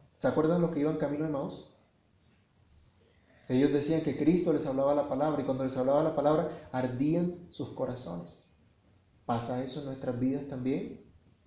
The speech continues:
En nuestro corazón se llena de gozo al ver la provisión de Dios, disfrutamos de esa provisión.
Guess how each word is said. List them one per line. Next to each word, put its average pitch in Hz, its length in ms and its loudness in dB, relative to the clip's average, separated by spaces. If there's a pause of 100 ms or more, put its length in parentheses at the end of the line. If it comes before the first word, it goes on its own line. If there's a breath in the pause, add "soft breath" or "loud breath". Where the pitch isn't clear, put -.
(520)
En 131 100 0
nuestro 135 260 2
corazón 139 500 6
se 139 220 2
llena 139 360 8
de 131 460 2
gozo 147 440 12
al 131 100 4
ver 135 160 6
la 143 140 6
provisión 135 560 2
de 135 140 8
Dios, 147 220 8
disfrutamos 147 760 6
de 143 60 8
esa 143 180 0
provisión. 151 640 2